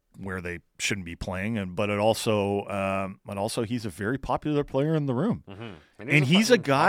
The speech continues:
Speaker 2: popular
Speaker 1: that,
Speaker 2: here.
Speaker 1: he's a guy that people really respect. I've always said, like, if you were to ask me who's the toughest player in Canucks history, people will be like, "Oh, is it Gino or is it, you know, like,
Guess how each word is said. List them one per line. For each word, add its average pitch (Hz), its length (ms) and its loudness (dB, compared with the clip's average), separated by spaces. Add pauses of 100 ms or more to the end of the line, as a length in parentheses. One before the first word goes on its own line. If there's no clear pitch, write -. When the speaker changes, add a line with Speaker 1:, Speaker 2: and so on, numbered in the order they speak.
Speaker 2:
popular 175 60 6
Speaker 1:
that, 127 120 4
Speaker 2:
here. 123 100 -8
Speaker 1:
he's 185 180 -4
a 185 40 -2
guy 165 180 2
that 143 160 0
people 139 300 0
really 139 400 2
respect. - 840 -2 (440)
I've 175 160 8
always 226 200 10
said, 170 200 4
like, 127 180 0 (600)
if - 120 -8
you 147 80 0
were 180 80 4
to 170 60 4
ask 143 180 6
me 135 120 0
who's 139 320 0
the 110 80 -2
toughest - 600 -2
player 120 360 2
in 117 80 0
Canucks 107 420 -4
history, 151 340 0
people 131 220 0
will 95 60 -2
be 92 100 -4
like, 98 220 -6
"Oh, 135 160 2
is 87 120 -10
it 82 100 -10
Gino 117 440 2
or 104 220 2
is 87 120 -6
it, 92 240 -6
you 98 120 -8
know, 82 240 -10
like, 82 200 -12